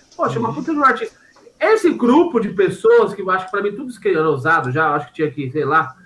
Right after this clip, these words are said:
Speaker 1: tá tudo esquerosado, tinha que reciclar, entendeu? Aí você vê esse lucro, você vai pegando assim, então ele vai pegando públicos, né? Esse grupo tem um público que segue ele, já grudou,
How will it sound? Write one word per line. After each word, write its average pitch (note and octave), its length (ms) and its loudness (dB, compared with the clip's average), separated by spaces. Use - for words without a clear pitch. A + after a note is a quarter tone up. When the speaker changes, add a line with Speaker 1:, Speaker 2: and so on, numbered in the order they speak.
Speaker 1:
tá D#3 80 -12
tudo F#3+ 140 -6
esquerosado, D#3 680 -2
tinha D4+ 120 -6
que C4 80 -6
reciclar, B3+ 600 -4
entendeu? G#3+ 420 0
Aí A3+ 160 2
você C4 280 0
vê A#3+ 320 4
esse A3 340 -4
lucro, D#3+ 640 0
você - 120 -6
vai F#3 120 2
pegando A#3 300 6
assim, A3+ 160 0
então G3+ 220 0
ele A3+ 100 4
vai A#3 180 0
pegando A3+ 440 2
públicos, D#3+ 440 -2
né? G#3+ 240 -4
Esse F3+ 220 -2
grupo F3 300 0
tem F#3+ 100 2
um F3+ 140 0
público F3+ 340 -4
que - 80 -20
segue F3+ 260 2
ele, F3+ 140 4
já D3+ 180 2
grudou, D#3 680 4